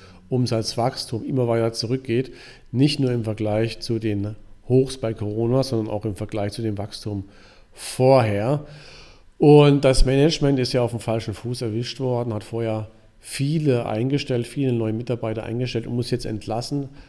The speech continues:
weil viele Mitarbeiter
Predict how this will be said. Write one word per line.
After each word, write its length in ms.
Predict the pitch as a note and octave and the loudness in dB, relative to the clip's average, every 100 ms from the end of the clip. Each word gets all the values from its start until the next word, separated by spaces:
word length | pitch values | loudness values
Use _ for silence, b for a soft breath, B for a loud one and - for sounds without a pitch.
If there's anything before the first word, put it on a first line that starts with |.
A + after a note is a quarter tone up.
| B B | B B
weil 640 | A2+ A2 A2 G#2+ A#2+ C3+ C3+ | -14 -6 -2 0 0 -2 -6
viele 360 | - - C3 A2 | -12 -4 -2 -2
Mitarbeiter 840 | A2+ B2 C3 B2 A#2 A#2 A#2 A2+ | -4 -6 -6 -4 -2 -2 -4 -6